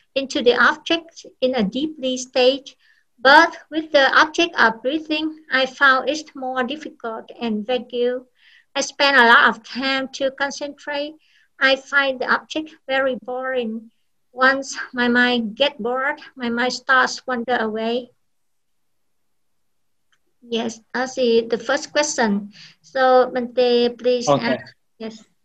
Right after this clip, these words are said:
Speaker 2: Okay. Uh, yes, metta is, uh, seem to be easier.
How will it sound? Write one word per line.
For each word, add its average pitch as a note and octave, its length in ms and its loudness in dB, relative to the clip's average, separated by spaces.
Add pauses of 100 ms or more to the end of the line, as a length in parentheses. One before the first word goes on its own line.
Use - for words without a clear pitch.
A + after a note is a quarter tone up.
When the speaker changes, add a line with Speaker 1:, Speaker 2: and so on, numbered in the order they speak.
(280)
Speaker 2:
Okay. B2 560 -6 (2000)
Uh, D#3 600 4 (4000)
yes, D3+ 560 6
metta C#3+ 680 2
is, C3+ 280 -2
uh, B2 280 -2
seem D3 460 -4
to C3+ 180 -2
be A#2 540 -4
easier. B2 560 -2